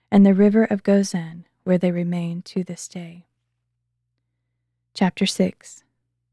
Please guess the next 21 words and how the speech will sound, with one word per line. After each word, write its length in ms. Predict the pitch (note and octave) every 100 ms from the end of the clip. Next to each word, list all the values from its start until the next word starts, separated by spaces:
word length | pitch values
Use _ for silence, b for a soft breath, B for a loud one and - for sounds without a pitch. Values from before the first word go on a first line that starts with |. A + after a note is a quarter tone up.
| _
The 80 | -
sons 340 | - A#3+ B3
of 160 | C4+ B3
Levi, 440 | G#3+ F3+ E3 E3 F3+ _ _ _ _ _ _ -
Gershon, 540 | G3+ G3+ A#3 A#3 B3 _ _
Kohath, 560 | - G3+ G3 E3+ E3+ _ _
and 120 | G3
Merari. 560 | F#3+ F#3+ F3+ E3 E3 F3+ _ _ _ _ _ _ -
The 80 |
sons 260 | A3 B3 B3+
of 100 | B3
Kohath, 600 | - F#3+ F3+ E3 E3 _ _ _ _ -
Amram, 540 | A#3 G#3+ F3 E3+ F#3+ - _
Izhar, 540 | G#3+ G#3+ - E3+ E3 E3+ _ _ -
Hebron, 480 | G#3 F#3+ F3+ F3 F3 _ _ _ -
and 120 | G3
Uziel. 580 | G3+ G3 F3+ E3 D#3+ F3 _ _ _ _ _ _ _ -
The 80 |
children 380 | G#3+ A3+ G#3 G#3+
of 140 | G#3+ G#3
Amram, 540 | A3 G#3+ F#3 D#3+ E3